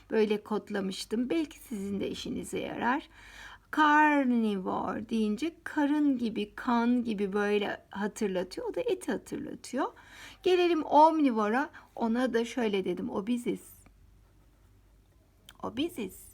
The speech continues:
Hepçil, etçil ve otçul. Ve şunu unutmayın, hayvanlar aleminde omurgası ve omurgalılar holozoik beslenebilir dedik. Şimdi bir de saprofitliği söyleyelim. Saprofitlik biliyorsunuz yine heterotrof.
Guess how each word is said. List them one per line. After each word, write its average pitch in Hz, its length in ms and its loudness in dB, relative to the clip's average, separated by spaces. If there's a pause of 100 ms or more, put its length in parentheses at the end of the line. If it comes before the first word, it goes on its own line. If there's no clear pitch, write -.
(260)
Hepçil, 226 640 -6 (460)
etçil 196 440 -8 (200)
ve 196 100 -6
otçul. - 400 -12 (600)
Ve 359 100 4
şunu 339 220 0
unutmayın, 277 440 2
hayvanlar 247 520 2
aleminde 226 500 2
omurgası 226 500 0
ve 202 60 0
omurgalılar 220 560 0
holozoik 220 440 0
beslenebilir 233 800 -4
dedik. - 400 -18 (240)
Şimdi 403 180 -6
bir 427 60 2
de - 40 -2
saprofitliği 277 720 -4
söyleyelim. 220 580 -2 (560)
Saprofitlik 311 920 -2 (300)
biliyorsunuz 277 680 2
yine 277 320 6
heterotrof. - 800 -4